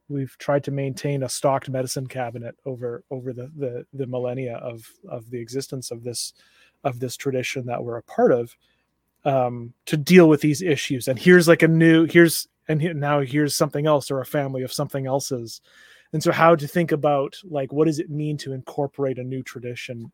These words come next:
into Orthodox Christianity? But first of all, yeah, that, that, that first part, like, what, what are, what are the ritual settings for this? What kind of guidance, what kind of spiritual guidance do you n-, need to accompany?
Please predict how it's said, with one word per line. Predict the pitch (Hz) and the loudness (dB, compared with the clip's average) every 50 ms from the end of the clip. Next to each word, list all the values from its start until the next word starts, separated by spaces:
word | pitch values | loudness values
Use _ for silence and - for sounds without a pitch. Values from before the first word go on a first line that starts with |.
| - | -14
into | 139 127 123 117 - 131 | -14 -14 -12 -12 -12 -10
Orthodox | 127 123 120 - 123 117 113 - - | -10 -10 -10 -10 -12 -12 -12 -14 -16
Christianity? | - 127 117 - - 123 117 110 117 113 110 _ - - - _ | -14 -14 -14 -12 -12 -12 -12 -12 -12 -14 -14 _ -20 -20 -2 _
But | - 185 - | 6 6 8
first | - 269 269 - - | 8 6 6 6 8
of | 202 | 8
all, | 180 165 165 170 | 8 10 10 10
yeah, | 196 156 127 127 | 10 8 8 6
that, | 135 151 156 180 165 | 6 6 6 4 4
that, | 151 156 156 180 180 | 4 4 4 4 4
that | 160 151 139 | 0 0 2
first | - - 180 185 - - - | 4 4 4 4 4 2 -2
part, | 143 131 117 - - _ - | -2 -2 -2 -4 -8 _ -10
like, | 120 117 110 - - _ _ _ _ _ _ _ _ _ _ _ _ _ _ _ _ _ _ _ _ - | -10 -10 -10 -14 -18 _ _ _ _ _ _ _ _ _ _ _ _ _ _ _ _ _ _ _ _ -2
what, | 143 160 185 196 208 214 226 202 220 | 2 6 8 10 10 8 8 4 4
what | 185 196 202 202 | 8 10 10 12
are, | 208 202 | 12 10
what | 202 180 190 196 | 8 8 6 6
are | 196 | 8
the | 185 190 | 8 8
ritual | 185 196 - - 202 185 170 | 8 6 4 4 0 0 0
settings | - - 190 190 226 226 220 - | 2 2 2 2 2 2 0 -4
for | - 190 | -4 -4
this? | 147 135 120 - - | -2 -2 -4 -6 -6
What | 139 147 156 165 175 165 | -2 4 4 4 4 4
kind | - - 170 170 170 | 0 -2 0 0 0
of | 165 143 135 | 0 0 2
guidance, | 160 151 165 185 165 139 127 - | 2 4 4 4 2 -2 -6 -8
what | 143 143 - | -10 -10 -8
kind | 156 147 | -6 -6
of | 147 143 | -6 -6
spiritual | - - - 156 151 147 - 151 139 | -8 -6 -4 -4 -4 -4 -4 -8 -6
guidance | 131 143 135 139 147 147 139 127 - - - _ - | -4 -2 0 0 0 -2 -2 -6 -10 -16 -16 _ -10
do | 151 | -8
you | 143 143 143 135 131 | -6 -6 -6 -6 -8
n-, | 135 135 139 151 180 185 | -8 -10 -12 -14 -14 -14
need | 151 147 151 151 151 139 - | -12 -8 -6 -6 -6 -8 -8
to | - 151 135 | -8 -8 -8
accompany? | - - - 147 147 - 147 131 123 123 117 | -8 -8 -8 -8 -8 -8 -10 -10 -12 -12 -14